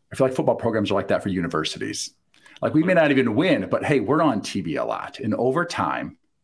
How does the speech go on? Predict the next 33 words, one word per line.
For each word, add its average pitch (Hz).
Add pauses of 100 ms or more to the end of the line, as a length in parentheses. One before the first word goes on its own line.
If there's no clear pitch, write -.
(680)
all 104
these 139
people 69
from 82
all 87
over 127
the 127
country -
are 82
occasionally 135
seeing 113
that 92
game, - (200)
and 117
that 113
looks -
fun. - (520)
And 113
I'm 117
gonna 110
go 98
check 98
out 87
Iowa 76
State. -
I 78
hear 92
they 85
have 80
a -
good 76
engineering 78
program. 76